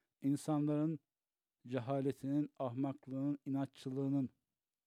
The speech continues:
enginliği karşısında bunu ciddiye alarak "Rabbi şrah li sadri" demişti, demiş. Allahu Teala da "Merak etmeyesin. Elem neşrah leke sadrak."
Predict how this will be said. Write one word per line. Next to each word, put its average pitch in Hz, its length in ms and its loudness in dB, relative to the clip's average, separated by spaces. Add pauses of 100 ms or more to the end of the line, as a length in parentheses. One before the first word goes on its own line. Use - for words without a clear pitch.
(460)
enginliği 139 680 2 (280)
karşısında 127 760 -4 (2500)
bunu 156 240 4
ciddiye 143 440 0
alarak 151 520 -2 (1300)
"Rabbi 156 300 2
şrah 143 420 -6
li 131 80 -6
sadri" 123 600 -4 (320)
demişti, 117 500 -6 (200)
demiş. 147 460 -10 (120)
Allahu 139 480 0
Teala 113 560 -6
da 170 120 -6 (680)
"Merak 135 380 -2
etmeyesin. 131 800 -6 (420)
Elem 135 380 2
neşrah 147 440 -4
leke 131 220 -6
sadrak." 156 560 -4